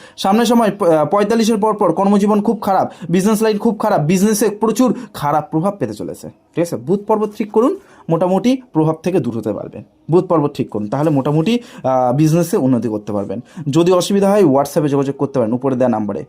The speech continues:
বুকিং প্রসেস ফলো করিয়ে নিজের হাত থেকে কিন্তু দেখিয়ে নিতে পারবেন। এক্ষেত্রে বলে দেবো যে কী খারাপ রয়েছে, কী ভালো করতে হবে এবং কীভাবে আপনি চলতে পারবেন।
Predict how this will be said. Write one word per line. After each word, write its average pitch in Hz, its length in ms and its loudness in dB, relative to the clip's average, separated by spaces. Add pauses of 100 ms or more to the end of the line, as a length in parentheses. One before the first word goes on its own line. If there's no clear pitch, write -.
(260)
বুকিং 175 240 0
প্রসেস 175 260 -4
ফলো 165 200 0
করিয়ে 170 220 2
নিজের 143 220 2
হাত 131 180 -4
থেকে 147 60 -8
কিন্তু 143 200 0
দেখিয়ে 120 220 -2
নিতে 104 140 -8
পারবেন। 104 260 -6 (140)
এক্ষেত্রে 165 300 0
বলে 160 220 4
দেবো 185 220 2
যে 185 100 -6
কী 185 260 -6
খারাপ 156 320 -2
রয়েছে, 156 220 0
কী 190 200 -2
ভালো 139 220 0
করতে 151 260 -4
হবে 170 260 0 (300)
এবং 147 400 2 (260)
কীভাবে 208 280 4
আপনি 165 180 0
চলতে 135 300 0
পারবেন। 196 280 -4